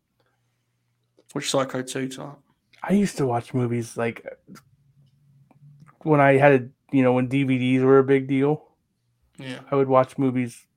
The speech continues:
Speaker 2: multiple times. Now I
Speaker 1: Bro, have you seen the prices of the A E W D V Ds?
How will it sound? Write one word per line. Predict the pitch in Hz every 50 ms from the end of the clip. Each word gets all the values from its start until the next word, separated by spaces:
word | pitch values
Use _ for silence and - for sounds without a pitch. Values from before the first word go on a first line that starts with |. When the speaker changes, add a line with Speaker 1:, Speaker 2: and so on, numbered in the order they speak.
| _ -
Speaker 2:
multiple | 131 120 117 117 - - 120 113
times. | - - 127 120 123 131 131 123 131
Now | 131 143 147 131
I | 110 113 117 120 - _ _ _ _ _ _ _ _ _ _ _ _ _ _ _
Speaker 1:
Bro, | - 147 147 151 156 151 - - _ _ _ _ _ _ _ _ _ _ _ _ _ _ _ _
have | - 147
you | 185 214 226
seen | 220 - 240 214
the | 165
prices | - - 135 131 131 127 - 131
of | 131
the | 131 131
A | 131 131
E | 131
W | 131 131 127 131 135 139
D | 131 135 139
V | 143 135 131
Ds? | 135 139 143 143 - - - -